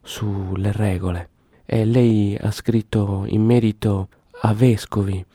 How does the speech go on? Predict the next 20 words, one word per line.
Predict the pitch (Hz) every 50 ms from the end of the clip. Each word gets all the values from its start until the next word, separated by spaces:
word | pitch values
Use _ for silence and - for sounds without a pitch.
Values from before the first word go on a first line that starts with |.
| _ _ _ _
anche | _ - 135 139 135 127
autorità | 117 113 - 110 107 104 104 - 101 101
ecclesiastiche | 101 - - 110 107 110 123 104 98 95 - - - - - 98 95 -
che | - 110
al | 107 104 107 -
tempo | - 117 113 113 - 101
erano | 104 101 98 98 98 -
poco | - - 120 - - 107
inclini | 101 101 - 110 101 95 98
al | 92 92
Vangelo. | 92 95 92 95 92 - 87 80 82 90 101 - _ - - _ _ _ _ _
La | - - 123
sua | - - 139 -
passione | - 131 - - - 131 123 120
per | - - 113
il | 113 117 113
Vangelo, | - 127 131 139 139 131 151 156 160 156 170 170 151
appunto, | - - - 131 131 135 143 - - 123 - _ - - _ _ _ _
direi | - - 120 143 139 135
che | - 131 120 117 113 113 110 107 104 104 104 - -